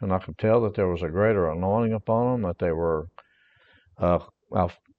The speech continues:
felt like that they had some things that I didn't have from God, and I'm going, "I'm not gonna be left out in any area." And God doesn't want you to be left out either. He wants every person to be filled with the Holy Ghost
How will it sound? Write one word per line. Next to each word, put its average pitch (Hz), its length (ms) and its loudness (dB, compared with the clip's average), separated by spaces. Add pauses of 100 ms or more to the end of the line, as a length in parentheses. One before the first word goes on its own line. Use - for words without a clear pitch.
felt 113 240 6
like 110 240 4
that 87 200 -2
they 104 260 6
had 107 260 4
some 87 220 -4
things 113 480 2
that 87 240 2
I 104 240 6
didn't 104 300 0
have 107 320 0
from 80 240 -6
God, 104 360 6
and 87 160 -2
I'm 98 220 -2
going, 95 240 0
"I'm 117 220 0
not 95 180 -2
gonna 101 180 0
be 104 140 2
left 107 340 0
out 127 220 4
in 135 140 0
any 143 180 0
area." 85 380 0 (640)
And 92 160 -2
God 117 240 4
doesn't 110 280 4
want 117 280 2
you 127 60 2
to 110 40 -2
be 123 180 2
left 127 320 2
out 131 220 6
either. 151 300 0
He 101 100 0
wants 123 300 0
every 156 260 6
person 113 440 4
to 101 60 -2
be 98 140 4
filled 113 240 6
with 160 80 4
the 160 60 6
Holy 165 260 6
Ghost 110 400 4